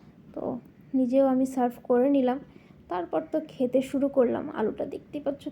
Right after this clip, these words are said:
কীরকম, পুরো গরম, তো ধরতেও পারছি না, কিন্তু পুরো নরম ছিল। কিন্তু আমার মাটনের পিসটা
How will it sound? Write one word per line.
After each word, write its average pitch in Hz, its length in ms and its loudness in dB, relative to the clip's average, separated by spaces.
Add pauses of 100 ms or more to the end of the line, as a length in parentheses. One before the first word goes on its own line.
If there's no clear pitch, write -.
কীরকম, 240 500 -4
পুরো - 560 -10
গরম, 233 340 2
তো 285 100 -2
ধরতেও 247 440 2
পারছি 214 360 -4
না, - 140 -8 (460)
কিন্তু 269 180 -4 (100)
পুরো 277 140 4
নরম 233 380 2
ছিল। 262 320 -2 (520)
কিন্তু 349 160 -6
আমার 339 120 -2
মাটনের 277 500 0
পিসটা 294 440 -4